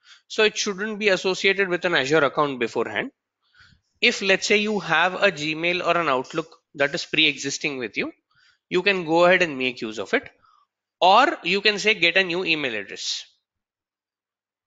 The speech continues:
You can get, you can get a new Outlook address out here. Okay, again, the name should be unique and et cetera, just like you create a Gmail account. But what I did is that, you know, before the classes begin, I just created a Gmail account.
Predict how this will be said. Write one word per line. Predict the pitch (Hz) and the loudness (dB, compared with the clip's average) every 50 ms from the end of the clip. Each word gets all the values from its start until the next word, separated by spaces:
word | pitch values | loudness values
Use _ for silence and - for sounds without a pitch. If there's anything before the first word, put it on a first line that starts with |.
| _ _ _ _ _ - | _ _ _ _ _ -10
You | 160 170 | -8 -2
can | - 214 202 156 | 0 0 0 2
get, | 147 170 - | 0 -2 0
you | 180 175 180 | -2 -4 -4
can | - 214 208 175 | -2 -4 -2 0
get | 151 170 180 - - | 0 0 0 0 -2
a | 202 190 | -2 -2
new | 170 160 196 302 370 370 - _ - | -2 -2 -4 -4 -4 -6 -6 _ 0
Outlook | 147 156 151 - 202 185 185 | 2 2 2 2 2 2 2
address | 156 135 151 139 - - | 2 2 2 0 0 -2
out | 104 95 - | -6 -6 -8
here. | - - - _ _ _ _ _ _ _ _ _ _ _ _ _ _ _ _ _ _ | -14 -18 -20 _ _ _ _ _ _ _ _ _ _ _ _ _ _ _ _ _ _
Okay, | 147 151 151 214 | -6 -2 0 0
again, | 202 170 165 180 175 175 | 0 2 0 0 -2 -2
the | 175 | 0
name | 170 160 156 156 160 | 0 2 2 2 0
should | 151 - 175 156 143 | -2 -6 -6 -4 -4
be | 151 | -4
unique | 147 143 139 135 135 131 127 151 | -4 -2 -4 -6 -6 -6 -4 -4
and | 139 117 | -6 -6
et | 104 - | -8 -10
cetera, | - 104 - - 107 104 | -10 -12 -10 -10 -10 -10
just | 107 123 127 - | -8 -8 -4 -4
like | - 147 143 - | -4 -4 -2 -4
you | 143 139 | -6 -6
create | - 139 135 123 117 120 | -2 0 0 2 2 2
a | - 208 - - - - 120 | 0 0 -2 -8 -18 -18 -12
Gmail | 113 131 123 117 110 104 98 | -8 -8 -6 -6 -6 -8 -8
account. | - - 98 98 - _ _ _ - - - - - - _ | -10 -12 -14 -16 -16 _ _ _ -20 -20 -20 -20 -20 -8 _
But | - 240 226 | -2 2 4
what | 220 196 214 226 | 4 4 6 6
I | 233 214 208 220 | 6 4 4 4
did | 190 175 170 214 | 4 2 2 0
is | 214 - 208 190 156 | 0 -2 -2 0 2
that, | 170 175 196 196 - - - _ _ _ _ | 2 2 2 0 -6 -18 -20 _ _ _ _
you | - 160 | -8 -6
know, | 175 170 | -4 -4
before | 151 156 151 180 180 175 | -4 -4 -2 0 0 0
the | 165 160 | 0 0
classes | - 151 143 147 - - 160 143 | 2 2 2 2 0 -2 -8 -8
begin, | 127 123 120 127 208 254 | -6 -6 -4 -2 -2 -2
I | 254 220 202 | -2 -2 -2
just | 180 226 - - - | -4 -6 -8 -4 0
created | - 180 175 180 185 190 202 196 185 | 2 4 4 4 4 4 2 2 2
a | 180 | 0
Gmail | 156 147 143 135 135 123 113 | 0 -2 0 0 0 0 0
account. | 101 95 98 90 90 | -2 -4 -6 -12 -14